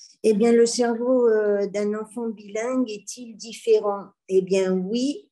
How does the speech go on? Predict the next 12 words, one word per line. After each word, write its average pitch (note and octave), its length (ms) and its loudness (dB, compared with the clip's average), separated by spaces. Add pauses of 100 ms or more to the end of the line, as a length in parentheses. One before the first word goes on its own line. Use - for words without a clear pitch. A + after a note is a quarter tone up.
apparemment, F#3 840 -4
il F#3 240 -6
est F3+ 140 -12
différent. A#3+ 720 -4 (380)
Il A3 120 -2
y A3 80 4
a G3+ 60 6
plusieurs B3+ 540 0
études A#3 680 -4 (400)
qui B3+ 180 -2
constatent A#3+ 580 0
surtout, C#4+ 840 -8